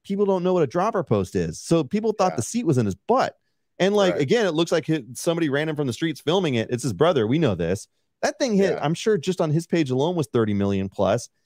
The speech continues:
Speaker 1: And, like,
Speaker 2: He was talking about this on a podcast I was
Speaker 1: Yeah.
Speaker 2: listening to earlier, and he said it had over five hundred million.
Speaker 1: Yeah, yeah, shared
Speaker 2: Right.
Speaker 1: and everything. It's, it's
Speaker 2: Yeah,
Speaker 1: massive.
Speaker 2: yeah. And he was saying it could even been a, a billion with,
Speaker 1: Yeah.
Speaker 2: like,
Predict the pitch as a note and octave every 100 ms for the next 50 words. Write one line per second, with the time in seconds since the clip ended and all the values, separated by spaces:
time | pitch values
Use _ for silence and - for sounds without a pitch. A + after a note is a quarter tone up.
0 | _ - D3+ D#3+ D#3 G3 G#3 - D#3 D3+
1 | C3+ B2+ A2 A#2 A#2 G2 - G2+ A2 -
2 | F2 - E2+ D#2+ F2+ G#2+ E2+ F2 E2+ F2
3 | F2+ E2 E2 E2+ - G2 F2 F#2+ F2+ F2+
4 | E2+ - F2 E2+ D#2 E2+ D2 D#2+ E2 D#2
5 | D2+ C#2+ D2 _ C3 E3 D3 D#3 A#2+ -
6 | D3+ D#3+ C3+ A#2 G#2 G#2 G#2+ - C#3+ F#2+
7 | F#2 C3+ F#2 F2+ F2 F#2 - A2+ A#2+ D3+
8 | B2+ C3 A#2 A2 - A#2+ A2 G2 F#2 F#2+
9 | F2+ F2+ D#2+ F#2 F#2 F2 D#2+ D#2+ - _
10 | _ - A#2+ G2+ F2 D#2